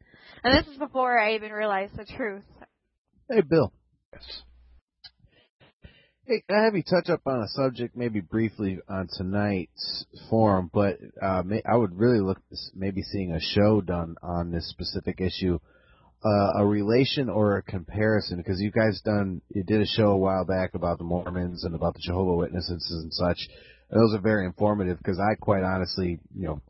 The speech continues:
Speaker 2: I was Mormon back in the early two thousands, so I know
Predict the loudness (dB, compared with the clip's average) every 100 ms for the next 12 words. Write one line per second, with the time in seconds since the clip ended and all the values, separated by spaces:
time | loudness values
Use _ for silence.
0 | 2 4 4 4 2 -2 -6 -6 -6 -4
1 | -4 -4 -4 -2 -2 -4 -4 -2 -2 -2
2 | -4 -2 -2 -2 -4 2 4 4 2